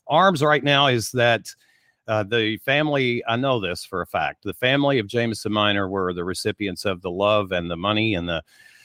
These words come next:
gifts that come from the Rookies Class. I don't believe they had to pay one penny out of pocket for Jameson's service. And,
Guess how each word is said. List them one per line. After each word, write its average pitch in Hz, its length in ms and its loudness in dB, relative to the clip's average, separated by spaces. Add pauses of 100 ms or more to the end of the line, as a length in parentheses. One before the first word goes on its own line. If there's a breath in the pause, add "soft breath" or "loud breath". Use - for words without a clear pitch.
(300 soft breath)
gifts 151 340 2
that 120 200 0
come 127 340 2
from 104 400 0
the 110 100 0
Rookies 110 300 -4
Class. 113 420 2
I 110 60 2
don't 123 300 -2
believe 107 680 -2
they 104 240 0
had 107 240 -6
to 107 80 -6
pay 104 220 -2
one 110 260 -4
penny 107 320 -4
out 87 140 0
of - 80 -10
pocket 87 420 -4
for 90 140 -12
Jameson's 90 500 -6
service. - 560 -8
And, 87 240 -4